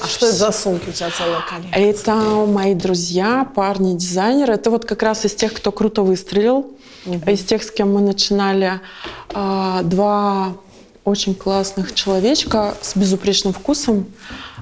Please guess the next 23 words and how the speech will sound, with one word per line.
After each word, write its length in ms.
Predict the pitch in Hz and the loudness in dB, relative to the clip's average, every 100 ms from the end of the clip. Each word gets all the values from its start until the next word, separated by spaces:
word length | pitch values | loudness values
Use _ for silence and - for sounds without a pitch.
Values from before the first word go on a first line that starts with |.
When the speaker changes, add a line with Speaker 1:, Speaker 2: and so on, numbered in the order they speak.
| - | -4
Speaker 2:
Каждый 280 | 220 196 202 | 0 2 2
год 220 | 254 254 | 2 2
они 120 | 214 | 2
дарят 360 | 190 208 214 208 | 2 2 0 -4
мне 100 | 196 | -4
по 120 | 196 | -4
сумке. 440 | - 175 180 - 226 | -4 -6 -8 -6 0
Ну, 60 | |
вот 80 | 226 | 2
Speaker 1:
То 60 | 233 | 4
есть, 120 | 233 | 2
Speaker 2:
у 40 | |
них 60 | 233 | 4
Speaker 1:
судя 140 | 262 240 | 4 4
Speaker 2:
бренд 80 | 285 | 2
Speaker 1:
по 60 | 302 | 2
количеству, 560 | 240 254 302 - 311 | 2 2 2 2 0
четыре 360 | - - 247 240 | 0 2 2 4
года 280 | 196 190 165 | 4 2 2
вы 120 | 156 | -2
с 120 | - | -4
ними 200 | 170 160 156 | -4 -2 -4
дружите. 340 | 165 - - | -2 -2 -2